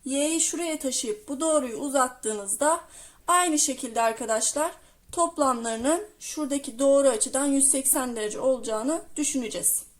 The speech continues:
Şimdi sorumuza dönersek şurayı bir bulalım. Biz, benim X'i bulmak için bakın X ile bu açının toplamının U modeli diyorduk. U modeli, U yatmış halde.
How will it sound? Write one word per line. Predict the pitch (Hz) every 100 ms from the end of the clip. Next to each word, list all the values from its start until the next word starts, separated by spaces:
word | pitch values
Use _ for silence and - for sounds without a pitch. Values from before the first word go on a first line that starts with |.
| - - - - -
Şimdi | - 349 240
sorumuza | - 349 370 349 359 277
dönersek | 311 302 285 269 180 - - - - _ _ _ _ _
şurayı | - - 359 370 339
bir | 302 240
bulalım. | 247 220 214 269 - - - - - _ - - - - - -
Biz, | 277 254 269
benim | 311 339
X'i | 285 320 - 311
bulmak | 311 311 339 294
için | - 196 - -
bakın | 233 214 -
X | 311 339 -
ile | 277 269 262
bu | 330
açının | 330 302 247
toplamının | 240 294 294 277 254 247 359 - - - - - -
U | 269 320 370 466
modeli | 311 285 269 226 190 - - - - - -
diyorduk. | 202 185 170 - - - -
U | 247 269
modeli, | 240 208 208 277 -
U | 285 302 330 -
yatmış | 247 240 240 233 -
halde. | 190 180 262 330